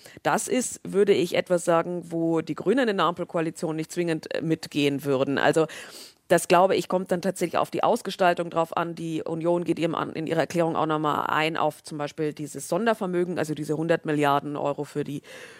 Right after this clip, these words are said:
Bundeswehr, für die Verteidigungsausgaben. Und da, ähm,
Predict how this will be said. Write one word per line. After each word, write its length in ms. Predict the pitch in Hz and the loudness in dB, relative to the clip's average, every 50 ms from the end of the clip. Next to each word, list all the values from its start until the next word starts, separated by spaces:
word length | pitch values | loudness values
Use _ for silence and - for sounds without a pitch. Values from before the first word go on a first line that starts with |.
| - - - | -20 -8 0
Bundeswehr, 460 | - 208 233 226 220 - 202 196 190 | 2 4 4 4 2 4 4 2 2
für 100 | - 180 | 2 -2
die 80 | - | -4
Verteidigungsausgaben. 1300 | - - - - 175 175 185 196 196 180 180 175 - - 165 165 175 175 - - 170 160 160 160 160 156 | -4 -6 -6 0 2 2 2 2 0 -2 -4 -2 0 2 4 4 2 2 0 2 2 4 4 2 0 -6
Und 160 | - 156 - | -8 -4 0
da, 320 | 151 151 151 156 156 135 82 | 2 4 4 4 4 2 0
ähm, 300 | 107 107 135 156 - | -4 -6 -8 -10 -12